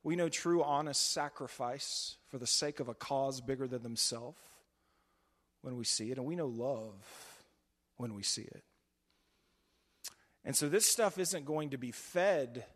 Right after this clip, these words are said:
to you by your culture. You're not gonna get it. You know, every once in a while, you, you ever watch these shows? Um, whenever they do sh-,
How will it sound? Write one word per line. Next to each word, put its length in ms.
to 140
you 420
by 140
your 140
culture. 480
You're 100
not 160
gonna 140
get 200
it. 220
You 100
know, 100
every 200
once 240
in 60
a 20
while, 160
you, 160
you 300
ever 120
watch 240
these 120
shows? 580
Um, 200
whenever 360
they 120
do 140
sh-, 140